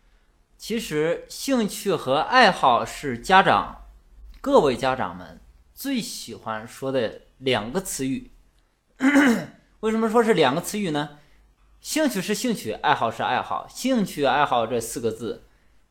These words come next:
其实代表了两层含义。首先，<clears throat> 我们必须要弄明白，兴趣和爱好在整个音乐教育里面是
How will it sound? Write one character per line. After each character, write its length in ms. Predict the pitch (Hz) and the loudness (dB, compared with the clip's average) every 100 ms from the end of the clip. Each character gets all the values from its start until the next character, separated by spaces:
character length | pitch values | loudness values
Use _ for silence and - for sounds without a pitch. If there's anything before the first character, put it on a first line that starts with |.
| _ - | _ -16
其 160 | 151 | -12
实 140 | 147 156 | -10 -8
代 260 | - 170 | -2 -2
表 200 | - - | -2 -10
了 120 | 101 104 | -12 -12
两 280 | 120 107 | -8 -8
层 160 | 110 151 | -6 -10
含 260 | 156 101 101 | -8 -10 -10
义。 160 | - _ _ _ _ _ _ _ _ _ _ _ _ _ _ _ _ _ _ | -18 _ _ _ _ _ _ _ _ _ _ _ _ _ _ _ _ _ _
首 180 | _ 143 | _ -8
先， 300 | 175 233 233 - | -4 -4 -4 -10
<clears throat> 1600 | 262 285 285 233 - - - _ _ _ _ _ _ _ _ | 2 6 6 4 -4 -16 -20 _ _ _ _ _ _ _ _
我 160 | 131 135 | -10 -8
们 100 | 151 | -8
必 120 | 208 | -10
须 140 | 202 | -4
要 140 | 226 190 | -2 -2
弄 180 | 196 147 | -4 -6
明 160 | 131 | -2
白， 380 | 151 - - _ | -2 -2 -6 _
兴 260 | - - 269 | -14 -6 -6
趣 120 | 190 | -2
和 80 | 156 | 0
爱 240 | 196 226 | 2 0
好 200 | - 131 | 0 -2
在 220 | 117 156 | -2 -4
整 300 | 120 120 107 | -4 -8 -8
个 160 | 139 175 | -4 -4
音 220 | 175 202 | -4 -6
乐 140 | 202 175 | -8 -4
教 240 | 196 190 | -2 0
育 120 | 156 | -2
里 120 | 110 | -2
面 300 | 73 78 64 | -10 -14 -14
是 480 | 127 151 120 98 - | -12 -8 -6 -6 -12